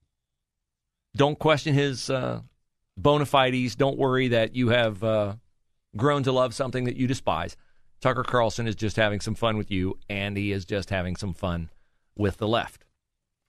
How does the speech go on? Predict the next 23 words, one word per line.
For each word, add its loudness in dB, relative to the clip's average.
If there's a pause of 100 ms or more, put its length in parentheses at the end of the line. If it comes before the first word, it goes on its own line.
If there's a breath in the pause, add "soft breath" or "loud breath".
(1160)
Now, 0
speaking -2
of -6
fun, -6 (920)
it's -4
always 2
fun, 0
as 0
I 2
said 0
earlier 0
in -4
the -10
show, -8 (500)
to 2
listen 2
to 4
Louisiana 2
<laughs> 0
Senator -2
John -10 (100)
Kennedy, -6 (600 loud breath)
because 4